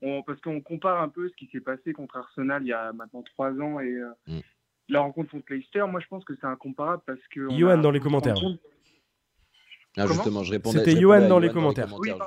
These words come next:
Speaker 2: justement.
Speaker 1: ouais, je me permets. En tout cas, ou par rapport aux commentaires, mais faut se rendre compte quand même que Rennes, depuis, euh, deux mille dix-neuf, on a changé de dimension. Je pense qu'il n'y a pas un joueur, euh, qui était, si, il y en a, il y en a quelques-uns, mais la, la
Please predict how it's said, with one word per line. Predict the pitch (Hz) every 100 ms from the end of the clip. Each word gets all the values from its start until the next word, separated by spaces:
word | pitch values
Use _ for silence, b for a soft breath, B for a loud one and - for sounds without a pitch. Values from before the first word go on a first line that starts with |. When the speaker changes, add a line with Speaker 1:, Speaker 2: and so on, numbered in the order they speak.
| 190
Speaker 2:
justement. | 180
Speaker 1:
ouais, |
je | 160
me | -
permets. | 165 175 170
En | 170
tout |
cas, | 180 226 180
ou | 170
par | 180
rapport | 170 170 165
aux |
commentaires, | 160 156 165 220
mais | 190
faut | 147 _
se | -
rendre | 135
compte | 196 175
quand | 143
même | 170
que | 160 135
Rennes, | 135 160 131 _ _
depuis, | 143 131 160 - 175 170
euh, | 139 127 123
deux |
mille | 139 139 123 -
dix-neuf, | 175 196 -
on |
a | 113
changé | - 120 120
de |
dimension. | 117 127 139 180 156 B B B
Je |
pense | - 185
qu'il | -
n'y | 139
a |
pas | 151 -
un | 165 151
joueur, | 156 185 180
euh, | 143 135 127 _ _ _ _ _ - -
qui |
était, | 147 156 139 -
si, | -
il | 180 127
y |
en | 123
a, | 127
il |
y | 143
en | 151
a |
quelques-uns, | 147 156 180 180 208
mais | 151
la, | 117
la | 113 -